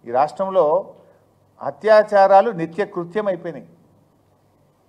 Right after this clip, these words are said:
రేవంత్ రెడ్డి ప్రభుత్వం వచ్చి తొమ్మిది నెలల నుండి పదో నెల నడుస్తున్న సందర్భంగా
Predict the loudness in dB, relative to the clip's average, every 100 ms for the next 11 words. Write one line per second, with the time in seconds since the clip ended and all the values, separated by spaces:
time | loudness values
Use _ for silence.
0 | _ _ _ _ -6 0 2 2 0 -6
1 | -6 -2 0 0 -2 -4 -4 -8 -10 -10
2 | -10 -16 _ _ _ _ _ -6 -4 -4
3 | 0 2 2 -2 -6 -2 0 2 2 2
4 | 0 -4 -8 -10 -8 -6 -4 -4 -4 -2
5 | 0 -2 -4